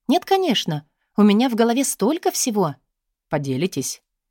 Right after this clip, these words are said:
"Ну вот, например, местные официанты", ответила она. "А что с ними не так?" уточнил Терсенов. Он откинулся на спинку кресла и внимательно наблюдал за Катериной. "Они же старые для этой должности",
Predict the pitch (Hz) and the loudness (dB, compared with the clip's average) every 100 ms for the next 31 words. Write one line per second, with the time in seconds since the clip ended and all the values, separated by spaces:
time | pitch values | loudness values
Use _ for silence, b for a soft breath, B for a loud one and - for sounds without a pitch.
0 | _ - 240 311 302 294 285 277 262 262 | _ 0 2 2 0 0 2 4 4 2
1 | 254 262 240 247 240 - 190 147 135 143 | 0 0 0 -4 -6 -2 -2 -2 -6 -10
2 | - _ _ _ 160 160 151 156 156 156 | -12 _ _ _ -8 -6 -4 -4 -4 -4
3 | 147 143 _ _ _ _ 151 - 151 160 | -6 -8 _ _ _ _ -8 -6 -4 -2
4 | 139 135 131 139 127 135 - _ _ _ | -2 -2 -2 -4 -4 -6 -12 _ _ _
5 | 175 - - 185 165 170 160 - 160 156 | -6 -4 -2 -2 -2 -4 -6 -4 -6 -6
6 | - _ _ _ _ _ _ 240 247 233 | -10 _ _ _ _ _ _ 2 2 0
7 | - 262 247 - 214 202 - 240 220 220 | 0 0 2 0 -2 -2 0 0 0 -2
8 | 208 220 - 160 147 160 165 247 254 240 | -2 -2 -2 -4 -2 -2 -2 -4 -2 0
9 | 233 220 202 190 202 190 190 185 190 165 | 2 2 0 0 0 -2 -4 -4 -2 -2
10 | 139 131 - _ _ _ _ _ _ 226 | -2 -4 -10 _ _ _ _ _ _ 0
11 | 247 277 262 - 262 277 233 170 160 190 | 2 2 0 -2 -2 0 2 0 0 0
12 | 190 233 226 277 180 151 147 - 175 147 | 0 0 0 0 -2 -4 -6 -8 -8 -10